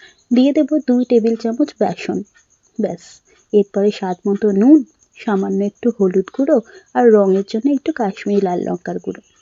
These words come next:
যদি মনে হয় আরও একটু ঝাল ঝাল খাবে, তাহলে ঝাল লঙ্কার গুঁড়ো দিতেই পারো, আর কোনো ঝামেলা নেই। এই মেন কাজটাই হচ্ছে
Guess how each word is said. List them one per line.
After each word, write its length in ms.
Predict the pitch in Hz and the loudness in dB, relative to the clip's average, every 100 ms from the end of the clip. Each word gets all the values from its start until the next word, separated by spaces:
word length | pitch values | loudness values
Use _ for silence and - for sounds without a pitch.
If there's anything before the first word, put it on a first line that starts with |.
| _ | _
যদি 220 | - 190 175 | -4 -4 -2
মনে 160 | 190 202 | -2 -2
হয় 140 | 220 - | -2 -4
আরও 240 | 185 180 180 | -6 -6 -12
একটু 160 | - 262 | -6 -4
ঝাল 220 | - 269 | 0 0
ঝাল 160 | 262 330 - | 0 -2 0
খাবে, 220 | 330 247 - _ _ | 2 2 -2 _ _
তাহলে 240 | 302 302 | 0 2
ঝাল 220 | 302 302 285 | 2 0 2
লঙ্কার 300 | 285 277 285 | 0 0 -2
গুঁড়ো 180 | 262 285 | -2 -2
দিতেই 320 | 262 233 269 | -2 0 0
পারো, 240 | 269 277 339 _ _ _ _ _ _ | 2 -2 -4 _ _ _ _ _ _
আর 160 | 226 226 | -2 -2
কোনো 220 | 226 262 247 | 2 2 2
ঝামেলা 380 | 202 185 185 | 0 -2 -2
নেই। 180 | 185 175 180 _ _ _ | -2 -2 -4 _ _ _
এই 120 | 214 208 | 0 4
মেন 280 | 208 220 277 | 4 4 2
কাজটাই 480 | 269 220 - 240 262 | 0 -4 -2 0 2
হচ্ছে 360 | 247 226 - | 2 0 -2